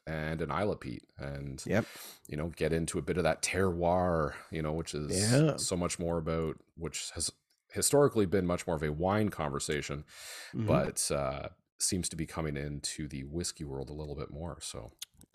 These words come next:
Speaker 2: And you can even compare that with, like, an Orkney peat
Speaker 1: Yes.
Speaker 2: as well,
Speaker 1: Yeah,
Speaker 2: 'cause
Speaker 1: absolutely.
Speaker 2: the distilleries up there, and, uh, even the Isle of Skye, they do some,
Speaker 1: Yeah.
Speaker 2: they throw some peat stuff in there too with, uh,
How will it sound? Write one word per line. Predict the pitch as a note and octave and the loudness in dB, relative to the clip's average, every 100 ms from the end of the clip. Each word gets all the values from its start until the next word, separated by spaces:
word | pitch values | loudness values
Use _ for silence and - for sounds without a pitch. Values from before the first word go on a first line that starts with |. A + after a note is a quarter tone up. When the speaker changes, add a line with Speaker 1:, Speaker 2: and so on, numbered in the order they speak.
| A2 | 2
Speaker 2:
And | G#2 | 4
you | G2+ | 4
can | A2 G2+ | 4 4
even | G2+ G2+ | 4 2
compare | - G2+ G#2 G2+ | 2 2 2 4
that | G2 | 2
with, | G2 G#2+ | 0 0
like, | G#2+ | 0
an | A#2+ B2 | 0 0
Orkney | D#3 E3 - F2+ D#2+ - - - _ _ _ _ | 2 2 0 -2 0 -4 -12 -20 _ _ _ _
peat | - E2 | -2 0
Speaker 1:
Yes. | A2+ - - - - - | 0 0 -2 -2 -8 -6
Speaker 2:
as | G2 | -4
well, | G#2 D3 | 2 2
Speaker 1:
Yeah, | C#3 - - | 2 -4 -8
Speaker 2:
'cause | F#2 C#2+ | -6 -4
Speaker 1:
absolutely. | D2 - D#2+ A2 B1 - _ _ - | -4 -4 -2 -2 -4 -10 _ _ -14
Speaker 2:
the | |
distilleries | C#3+ C3+ - F#2 F#2+ G2 | -10 -8 -2 0 0 0
up | - | 2
there, | B2+ A#2 | 0 4
and, | A#2+ B2 A#2+ - | 4 4 0 -2
uh, | A2+ A#2 A#2 A#2+ A#2 - - - | 2 4 4 4 0 -4 -20 -8
even | G2+ G2 G#2 | 0 4 4
the | G2 | 4
Isle | F#2+ G#2+ C#3 | 4 6 6
of | |
Skye, | C3+ - A2+ E3+ - - - _ | 2 0 0 0 -6 -14 -20 _
they | G#2+ C#3+ | -2 -2
do | G2 | -2
some, | - - | -2 -2
Speaker 1:
Yeah. | C3+ - - - - - | -4 -6 -14 -16 -18 -8
Speaker 2:
they | - C#3 | 0 2
throw | B2+ G#2+ | 4 2
some | G2 | 0
peat | F#2+ - - | -2 -6 -4
stuff | G2 G2 | -4 -2
in | A2 | 0
there | B2 B2+ | 0 0
too | G3+ F3+ | 2 4
with, | F#2 - - | 2 -2 -6
uh, | G#2 G2 G2 | -4 -2 -4